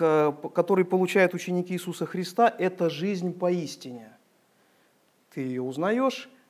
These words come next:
ты ее начинаешь применять, ты делишься с другим. Это Евангелие, которое спасает и меня, и может спасти других людей. И это навык единственный, который устремлен в вечность.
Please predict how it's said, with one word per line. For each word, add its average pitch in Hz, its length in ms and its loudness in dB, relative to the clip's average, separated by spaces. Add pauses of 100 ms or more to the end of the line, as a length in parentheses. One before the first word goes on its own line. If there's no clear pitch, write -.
ты 156 80 -8
ее 139 120 -2
начинаешь 139 340 -4
применять, 208 400 -2
ты 151 80 -8
делишься 135 340 -4
с 127 60 -10
другим. 131 340 -6
Это 196 160 0
Евангелие, 175 600 4
которое 156 340 -2
спасает 139 580 -8
и - 20 -10
меня, 160 300 -6
и 151 60 -4
может 143 300 -6
спасти 139 360 -8
других 139 400 -6
людей. 123 400 -8 (400)
И 170 180 -4
это 180 320 2
навык 196 440 2
единственный, 175 480 -4
который 170 360 -2
устремлен 160 520 -6
в 143 40 -6
вечность. 135 680 -6